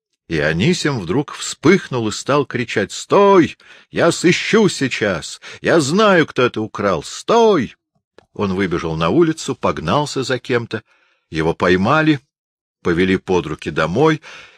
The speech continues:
и пихнули его пьяного, красного от гнева, мокрого, в комнату, где тетка уже раздевала Липу, и заперли.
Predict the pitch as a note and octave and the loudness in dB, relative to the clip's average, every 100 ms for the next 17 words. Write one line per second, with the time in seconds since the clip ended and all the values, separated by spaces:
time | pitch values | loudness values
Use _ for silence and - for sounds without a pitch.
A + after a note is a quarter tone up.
0 | _ G#2 A2 A#2+ D3 F#3 E3+ D3+ C3+ - | _ -4 0 0 2 4 4 4 2 0
1 | F2+ C3+ B2+ G#2+ G#2 - A#2 B2 - G2+ | -2 0 0 -2 -2 -2 -2 -2 -4 0
2 | G2+ E2+ E2+ G#2 A#2+ G#2 G2+ A#2+ C3+ - | 0 -2 -4 0 0 0 2 2 2 -2
3 | G#2+ F#2+ D#2 - _ - - - D3+ F3+ | -4 -4 -4 -10 _ -20 -10 2 2 4
4 | E3 D#3+ D3+ D3 - - - C#2+ F#2 - | 0 -2 -2 -4 -6 -20 -12 0 0 2
5 | C3+ D#3 - A#2 F#2 E2+ A#2 G#2+ F#2 - | 0 0 -2 -4 -2 0 2 2 -2 -2
6 | D#2+ E2 E2 D#2 E2 F#2+ F2 - - - | -2 0 0 0 0 0 -4 -8 -20 -20
7 | _ _ _ _ _ - A#2+ E3 D#3 _ | _ _ _ _ _ -4 -2 -2 -6 _
8 | _ _ C2+ C2+ C2+ B1+ C2 - - - | _ _ -14 -8 -8 -8 -14 -16 -18 -20